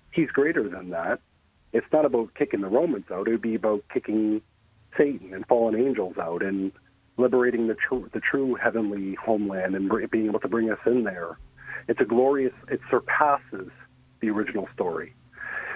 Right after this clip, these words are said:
So my question to you is this. I noticed with the priesthood, there are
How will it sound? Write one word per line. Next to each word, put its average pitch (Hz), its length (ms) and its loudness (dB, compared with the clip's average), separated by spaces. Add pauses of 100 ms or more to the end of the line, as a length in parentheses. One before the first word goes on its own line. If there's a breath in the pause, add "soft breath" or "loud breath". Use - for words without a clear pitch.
(120)
So 156 60 8
my 151 140 2
question 196 520 0
to 160 60 0
you 131 120 4
is 110 180 -2
this. 101 200 0 (160)
I 123 120 2
noticed 139 440 0
with 160 140 -2
the - 80 0
priesthood, - 640 -6 (960 loud breath)
there 135 140 6
are 123 180 4